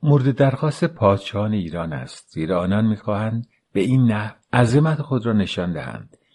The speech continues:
و به کلی عقیدهٔ مخالف ما دارند، یعنی می‌گویند بزرگی یک فرمانروا را از هدایایی که دریافت می‌کند باید تشخیص داد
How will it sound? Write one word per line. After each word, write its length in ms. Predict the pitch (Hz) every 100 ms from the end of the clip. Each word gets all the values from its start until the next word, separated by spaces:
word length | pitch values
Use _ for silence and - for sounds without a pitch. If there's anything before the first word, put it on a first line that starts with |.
| -
و 80 | 80
به 100 | 101
کلی 300 | 113 107 123
عقیدهٔ 580 | 127 107 104 101 120
مخالف 540 | 113 104 - 101 98 101
ما 240 | 101 101
دارند، 440 | 92 71 64 57 67
یعنی 320 | 67 80 107
می‌گویند 560 | 113 107 107 117 120 _ _ 131
بزرگی 440 | 120 139 135 156
یک 360 | 147 139 139 -
فرمانروا 640 | 104 95 98 95 92 98
را 280 | 85 85 -
از 180 | 113 104
هدایایی 680 | 101 117 107 110 110 127 135
که 160 | 120
دریافت 720 | - 101 95 98 104 110 - 90
می‌کند 480 | 78 82 78 80 _
باید 280 | 104 95 98
تشخیص 680 | - 98 - - 101 - -
داد 200 | 60 52